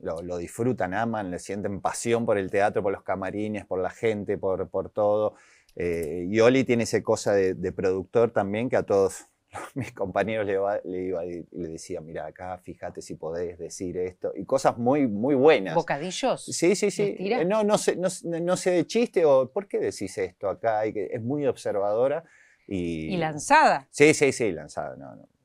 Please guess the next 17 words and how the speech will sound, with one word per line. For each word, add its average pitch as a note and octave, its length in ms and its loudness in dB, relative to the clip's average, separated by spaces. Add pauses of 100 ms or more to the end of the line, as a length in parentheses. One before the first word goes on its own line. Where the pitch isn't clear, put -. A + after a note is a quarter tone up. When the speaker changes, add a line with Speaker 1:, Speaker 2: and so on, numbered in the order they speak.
(140)
Speaker 1:
por E2+ 140 -2
eso. - 240 -8 (400)
Speaker 2:
Ahora, A#3 400 2
para A#3 180 0
los A#3+ 120 -2
chicos E4+ 300 -6
entonces E3+ 440 -2
existe F#3+ 480 -4
mamá, F3 680 2
papá, G3+ 580 6
la F3+ 140 -2
escuela, G#3+ 680 4
la E3 140 0
familia D#4+ 540 -2
y B3+ 140 -4
Carlos B3 360 6
Paz. - 480 6